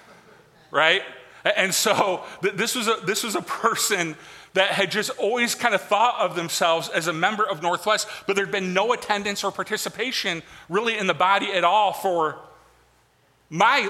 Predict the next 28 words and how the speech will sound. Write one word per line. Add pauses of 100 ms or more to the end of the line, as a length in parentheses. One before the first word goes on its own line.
lifetime,
<laughs>
right?
I'm
forty-six,
right? (680)
Um,
and,
and
so
that,
that's
kind
of
a
shortcoming
of
the
bylaw, (220)
is
it
doesn't
even
really
have
even
a
basic,